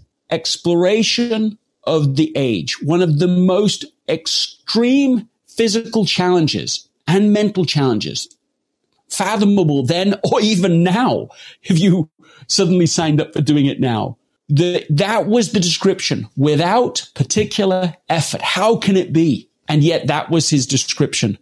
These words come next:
of the experience, this pace, this steadiness. Of course there was effort. I mean, I, I, I, I, I don't want to overdo the point either. And yet that wasn't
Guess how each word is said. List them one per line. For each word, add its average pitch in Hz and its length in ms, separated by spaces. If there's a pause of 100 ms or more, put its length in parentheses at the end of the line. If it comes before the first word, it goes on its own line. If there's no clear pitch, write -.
of 123 80
the 127 100
experience, 92 580
this - 280
pace, - 560 (200)
this 117 160
steadiness. 165 840
Of - 140
course - 380
there 107 120
was 107 140
effort. - 320 (300)
I 120 80
mean, 131 120
I, 135 120
I, 131 160
I, 143 320
I, 113 320
I 135 80
don't 139 180
want 127 160
to - 100
overdo 135 460
the 120 80
point 131 360
either. 151 520 (580)
And 139 140
yet 165 440
that 147 220
wasn't 185 480